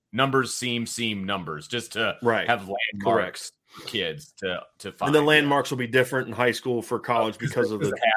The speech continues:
Speaker 1: hash
Speaker 2: different.
Speaker 1: for, yeah.
Speaker 2: Correct. Correct.
Speaker 1: Exactly.
Speaker 2: So, uh, you have to get on your landmark. So what happens here is this guy bails,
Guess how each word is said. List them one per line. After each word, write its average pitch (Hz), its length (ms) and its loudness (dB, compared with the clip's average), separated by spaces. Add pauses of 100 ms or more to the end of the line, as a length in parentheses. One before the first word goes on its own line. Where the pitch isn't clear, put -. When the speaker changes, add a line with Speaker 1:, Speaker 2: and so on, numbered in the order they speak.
Speaker 1:
hash 107 60 -4
Speaker 2:
different. 104 420 0
Speaker 1:
for, - 380 -12
yeah. 104 80 -2
Speaker 2:
Correct. - 280 -12 (360)
Correct. 98 320 -4
Speaker 1:
Exactly. - 180 -18 (920)
Speaker 2:
So, 135 600 8
uh, 123 240 2
you 139 160 2
have 151 220 6
to 165 80 0
get 160 120 6
on 156 120 4
your 156 120 2
landmark. 123 440 2
So 135 120 -2
what 135 140 2
happens 180 400 2
here 120 480 4
is 110 220 -6
this 180 240 2
guy 175 200 4
bails, 117 680 2